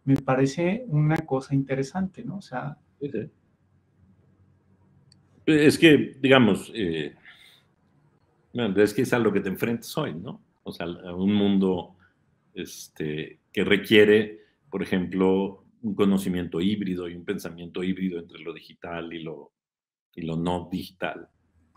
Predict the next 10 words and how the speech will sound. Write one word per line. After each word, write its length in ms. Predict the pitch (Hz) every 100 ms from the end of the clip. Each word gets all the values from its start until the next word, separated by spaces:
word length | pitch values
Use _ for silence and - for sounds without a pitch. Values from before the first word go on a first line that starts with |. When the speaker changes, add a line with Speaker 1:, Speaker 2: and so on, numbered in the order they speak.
| _ _ -
Speaker 2:
entre 220 | - - 90
las 140 | 82
teorías 320 | 92 85 82
tradicionales 880 | 95 90 - 85 82 82 85 85 -
y 60 | 78
teorías 440 | 82 82 80 78
nuevas 500 | 80 87 90 85 -
para 180 | - 73
explicar, 720 | - - - - 80 80 - _
este, 500 | - - - - -